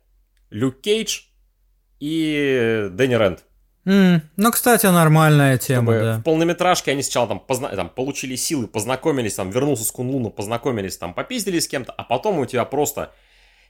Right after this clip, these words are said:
Speaker 1: чисто мультсериал про кунг-фу безумие в Нью-Йорке.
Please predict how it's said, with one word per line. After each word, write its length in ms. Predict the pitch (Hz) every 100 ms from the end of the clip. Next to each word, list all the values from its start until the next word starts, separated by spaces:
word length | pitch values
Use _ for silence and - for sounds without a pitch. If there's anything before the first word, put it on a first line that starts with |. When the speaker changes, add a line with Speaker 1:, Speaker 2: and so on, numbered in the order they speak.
| -
Speaker 1:
чисто 560 | - 233 - 123 - -
мультсериал 480 | 117 147 - 196
про 120 | - 104
кунг-фу 380 | 135 127 185
безумие 760 | 139 131 123 135 104 90 71 - _ _
в 840 | 90 87 120 120 110 101 95 90 87
Нью-Йорке. 600 | 117 117 107 - 78